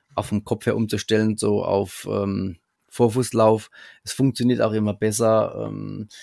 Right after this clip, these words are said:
weil ich auch merke, wenn ich einen gewissen Laufstil, ähm, auch mit dem Vorfuß mache, ähm, ich laufe runter, ich laufe schneller bei gleicher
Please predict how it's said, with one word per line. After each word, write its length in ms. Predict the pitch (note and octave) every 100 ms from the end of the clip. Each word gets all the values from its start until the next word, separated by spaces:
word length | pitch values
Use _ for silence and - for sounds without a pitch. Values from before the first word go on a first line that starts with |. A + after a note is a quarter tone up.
| -
weil 100 | -
ich 120 | A2 F#2+
auch 180 | A#2
merke, 640 | A2 A2+ B2 - C#3+ C3+ A2+
wenn 140 | A#2+
ich 160 | A#2 -
einen 100 | A2+
gewissen 320 | A#2+ A2+ A2
Laufstil, 720 | G2+ B2+ B2 - A#2 A#2+ A#2+ -
ähm, 580 | G#2+ G#2+ G#2+ G#2+ A2 G#2
auch 140 | A2
mit 80 | A#2
dem 60 | G#2+
Vorfuß 480 | - C3+ A#2 G#2 G2+
mache, 240 | B2 - _ - _ _ _ -
ähm, 380 | - F3+ F2 -
ich 240 | - B2+ -
laufe 360 | A2 D3+ C3
runter, 680 | G#2 F#2+ G#2 D3 E3 F3+ F#3+
ich 240 | - B2 -
laufe 720 | A2+ B2 B2+ B2+ B2 A#2+ - _
schneller 640 | - - - A2+ C3 E3+ F3
bei 220 | A#2+ A#2
gleicher 760 | - A#2 A2 D3 D#3 D3+ -